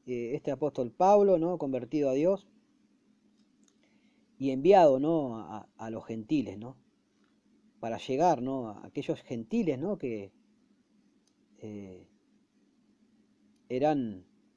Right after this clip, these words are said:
apartado, ¿no? de los, de los caminos de Dios, de las leyes de Dios en esos tiempos, ¿no? Y bueno, Dios tuvo esa misericordia, ¿no? de,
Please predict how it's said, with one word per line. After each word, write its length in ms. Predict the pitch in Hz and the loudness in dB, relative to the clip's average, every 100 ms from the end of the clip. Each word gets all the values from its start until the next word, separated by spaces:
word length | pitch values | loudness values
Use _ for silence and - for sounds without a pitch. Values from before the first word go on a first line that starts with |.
| _ _ _ - | _ _ _ -14
apartado, 600 | 117 110 107 202 214 156 | -10 -8 2 8 10 8
¿no? 180 | 143 175 | 6 2
de 140 | 151 | 2
los, 400 | 120 110 104 - _ _ _ _ _ _ _ _ _ _ _ _ _ _ _ - | 0 -4 -8 -14 _ _ _ _ _ _ _ _ _ _ _ _ _ _ _ -10
de 80 | 131 | -8
los 100 | 113 | -6
caminos 340 | 120 147 156 | -2 0 2
de 60 | 131 | 4
Dios, 320 | 202 277 190 | 8 8 8
de 80 | 131 | 4
las 120 | 120 | -2
leyes 200 | 165 - 120 | -2 -2 -4
de 80 | 147 | -2
Dios 220 | 339 285 | 0 0
en 60 | |
esos 260 | 147 - - | -2 -6 -6
tiempos, 400 | 349 381 - 127 | 0 0 0 -4
¿no? 180 | 208 320 _ _ _ _ _ _ _ - | -4 -8 _ _ _ _ _ _ _ -14
Y 160 | 120 | -6
bueno, 240 | 156 147 123 | -4 -4 -2
Dios 180 | 160 | -4
tuvo 220 | 165 156 147 | -4 -2 -2
esa 180 | - | -2
misericordia, 720 | 135 120 120 110 175 190 131 117 | -6 -6 -8 -4 0 0 0 -4
¿no? 180 | 143 | -6
de, 300 | 135 110 101 | -8 -8 -12